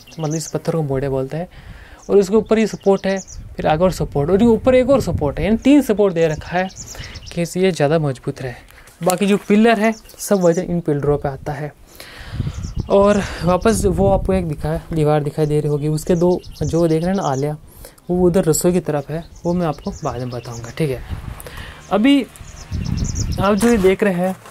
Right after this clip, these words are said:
ये खिड़की, तो इस खिड़की की जो ये दूरी है ये तीन फीट है, मतलब ये चौड़ाई, और ये लंबाई ये चार फीट है, ताकि इसमें हवा अच्छी तरह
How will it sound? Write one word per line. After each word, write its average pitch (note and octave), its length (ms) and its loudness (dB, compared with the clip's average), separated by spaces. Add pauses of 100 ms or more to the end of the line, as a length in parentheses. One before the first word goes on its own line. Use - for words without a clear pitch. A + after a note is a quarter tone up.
(460)
ये F3+ 160 0
खिड़की, F3 440 0 (500)
तो - 100 -8
इस B3 180 2
खिड़की F#3 360 2
की G#3 100 2
जो G#3 220 4 (720)
ये F3+ 180 2
दूरी G3+ 320 4
है C#3 200 -2 (320)
ये F3 60 -2
तीन A#3 260 4
फीट A3 260 -2
है, G#3 120 0 (260)
मतलब D3 300 -8
ये C3+ 220 -10 (360)
चौड़ाई, E3 320 2 (420)
और F3 80 0
ये F3 80 4
लंबाई E3 320 4
ये G#3 120 2
चार D3 320 2
फीट B2+ 280 -8
है, B2 60 -14 (360)
ताकि E3 180 -4
इसमें F3+ 200 -6
हवा D3+ 280 0
अच्छी D#3 220 -6
तरह E3+ 280 -2